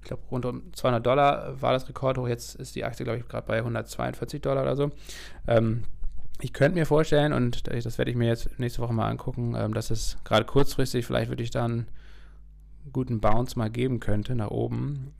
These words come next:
Ähm, vielleicht ist das mal so ein kleiner Zock-Trade. Mal schauen. Ähm, also das werde ich mir persönlich zumindest mal, ähm, angucken. Ähm, und ja, Airbnb, also aus reiner Investmentperspektive definitiv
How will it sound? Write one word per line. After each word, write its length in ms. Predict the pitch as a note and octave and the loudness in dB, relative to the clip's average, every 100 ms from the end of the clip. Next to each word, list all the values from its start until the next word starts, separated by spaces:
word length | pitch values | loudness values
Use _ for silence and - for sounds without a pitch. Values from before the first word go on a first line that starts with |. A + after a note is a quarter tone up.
| C#3 | -6
Ähm, 300 | A2 G#2+ A2 | -2 -2 -2
vielleicht 240 | - A#2+ | -2 -2
ist 100 | A2 | 0
das 100 | B2 | 0
mal 140 | B2 A#2+ | 0 -2
so 60 | |
ein 80 | A2+ | -2
kleiner 400 | A#2 A2+ A2+ A2+ - - - - - - - - - | -2 0 0 -2 -10 -16 -16 -16 -18 -20 -20 -18 -14
Zock-Trade. 720 | - A2 - - F#2+ F2+ F#2 - | -6 -4 -4 4 4 4 -2 -4
Mal 120 | G#2 | -2
schauen. 540 | - G#2 F#2+ G2 G#2+ - - A2+ | -2 -2 -2 -4 -8 -8 -6 -2
Ähm, 280 | G2+ G2+ | -2 -2
also 160 | G2 G#2 | -2 -4
das 380 | G#2 G#2 - - | -4 -6 -10 -6
werde 300 | G#2+ G#2+ A2 | -2 -2 -2
ich 80 | C3 | 0
mir 100 | A#2+ | 8
persönlich 340 | - A#2+ A2+ | 8 8 2
zumindest 280 | G#2+ F#2+ - | 0 -2 -2
mal, 280 | F#2+ F#2 F#2+ - - - - - - - | 0 0 -2 -10 -14 -14 -16 -16 -18 -4
ähm, 260 | F#2+ F#2 F2+ | -2 0 -2
angucken. 600 | E2+ F2+ - E2 E2 D2 | -4 -6 -6 -6 -6 -6
Ähm, 260 | D#2+ F#2 F2 | -6 -6 -6
und 480 | F#2+ G2 - - - - - - - | -4 -4 0 0 0 -6 -8 -12 -8
ja, 240 | - F#2 G2+ | -2 -2 2
Airbnb, 640 | A2+ A#2+ B2 D3 D#3 C#3 | 6 6 8 6 4 2
also 160 | A2 G#2 | 0 2
aus 380 | A2 A2 - | 2 -2 -2
reiner 160 | A2 G#2+ | 0 0
Investmentperspektive 920 | G#2 A#2 - B2 A2+ - G#2+ A2+ G#2+ | -2 -2 -2 2 2 2 0 -2 -2
definitiv 760 | A2+ B2 A#2+ A#2 - A#2 A#2 | 0 0 0 -2 -2 -4 -4